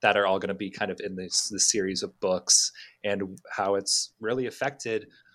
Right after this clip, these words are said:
It's led me on this journey that has ultimately led me back to this place now where I have come full circle. I am, like, in love with Jesus and, like, you know, have this wonderful understanding of what it is to, like, li-, like, lead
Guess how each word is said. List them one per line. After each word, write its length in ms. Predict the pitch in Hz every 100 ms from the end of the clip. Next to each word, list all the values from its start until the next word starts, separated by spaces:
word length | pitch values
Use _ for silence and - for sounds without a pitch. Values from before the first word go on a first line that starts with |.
| _ -
It's 200 | 151 151
led 280 | 151 170
me 100 | 160
on 100 | 139
this 160 | 127 -
journey 560 | - 131 123 123 139 139
that 180 | 117 117
has 120 | 110 107
ultimately 520 | 104 - 110 104 104
led 180 | 101 101
me 80 | 101
back 220 | 98 98
to 60 | 104
this 160 | 92
place 360 | - 107 95 -
now 380 | 95 87 98 110
where 440 | 107 101 98 95 - - - _
I 100 | 101
have 360 | 90 107 160 -
come 200 | 107 95
full 200 | - 85
circle. 420 | - 82 87 80
I 340 | - 87 80 95
am, 120 | 135
like, 280 | 92 101 -
in 160 | 107 107
love 320 | 113 117 110
with 180 | 120 -
Jesus 480 | 101 120 82 -
and, 240 | 90 85 85
like, 420 | 78 80 82 - - _ - - -
you 80 |
know, 120 | 107 101
have 200 | 104 104
this 220 | 107 -
wonderful 560 | 104 107 110 - 110 104
understanding 840 | 107 104 - 92 101 110 110 107 - 95
of 520 | 95 98 92 - - _ _ _ _
what 180 | - 107
it 120 | 95
is 200 | 101 131 -
to, 200 | 104 92
like, 200 | 82 -
li-, 500 | 95 87 90 85 85 -
like, 180 | 85 -
lead 480 | 95 95 101 95